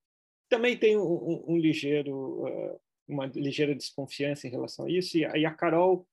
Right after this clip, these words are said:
mencionou isso também, en passant, na fala dela, porque, assim, eh, do meu ponto de vista, da, da, da perspectiva teórica que eu adoto pra pensar os problemas do mundo, né,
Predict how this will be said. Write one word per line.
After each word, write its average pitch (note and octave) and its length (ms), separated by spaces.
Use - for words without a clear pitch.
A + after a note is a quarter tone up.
mencionou E3 560
isso C#3+ 320
também, C#3 340
en C3+ 100
passant, C3+ 560
na B2+ 140
fala B2+ 340
dela, D3 400
porque, G3 160
assim, C#3 400
eh, - 420
do C#3+ 100
meu F#3+ 200
ponto F3+ 180
de C#3 80
vista, B2+ 340
da, C#3 140
da, C3+ 200
da C#3+ 180
perspectiva D#3+ 640
teórica D3+ 520
que D#3+ 140
eu E3 80
adoto C3+ 480
pra B2+ 100
pensar B2 720
os - 160
problemas A#2 640
do A#2 100
mundo, C3+ 540
né, E3 360